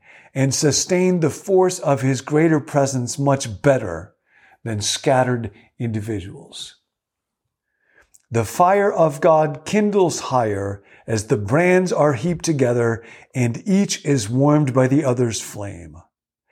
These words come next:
The members of the body must be in contact if they are to sustain and be sustained by each other. Christian redemption is not devised to be a solitary thing,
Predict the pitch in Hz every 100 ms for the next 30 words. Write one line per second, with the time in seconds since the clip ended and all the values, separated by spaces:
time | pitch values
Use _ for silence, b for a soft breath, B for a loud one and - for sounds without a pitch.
0 | B B B - 117 120 139 196 208 214
1 | 202 - 165 160 170 160 151 151 151 143
2 | 143 196 208 - 143 180 180 202 147 151
3 | 143 - 160 165 165 - 90 80 - _
4 | - B B B B 139 127 156 151 143
5 | 143 123 - 127 - - 190 190 185 175
6 | B B - 123 104 156 170 - 127 -
7 | - 143 139 135 107 120 117 135 113 117
8 | 101 85 78 - B B B - 202 208
9 | - 202 190 170 139 185 190 - 175 180
10 | 151 120 139 156 185 196 127 143 131 143
11 | 160 156 160 - - 131 147 165 160 117
12 | - 175 165 170 170 160 151 143 110 131
13 | 117 90 80 92 123